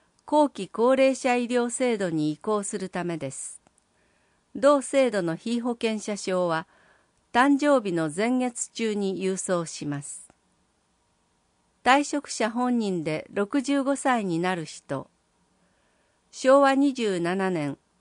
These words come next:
十一月二日から二十八年十月三十一日生まれと、その被扶養家族、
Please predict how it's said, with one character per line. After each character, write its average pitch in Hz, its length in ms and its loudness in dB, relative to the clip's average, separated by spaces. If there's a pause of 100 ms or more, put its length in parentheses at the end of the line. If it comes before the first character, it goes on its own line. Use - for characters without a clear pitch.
十 254 280 0
一 262 240 -2
月 247 260 -4
二 - 300 -14
日 208 160 -2
か 190 140 -4
ら 175 180 -2 (580)
二 254 220 2
十 214 220 0
八 185 360 -8
年 156 300 -4 (280)
十 240 220 0
月 262 300 -2
三 285 320 0
十 175 240 -2
一 160 300 -4
日 233 340 -2
生 202 80 -4
ま 156 180 -4
れ 120 140 -10 (720)
と、 180 260 -2 (680)
そ 240 260 0
の 240 260 2 (120)
被 277 280 0
扶 269 160 -4
養 254 260 4
家 226 180 -4
族、 - 440 -8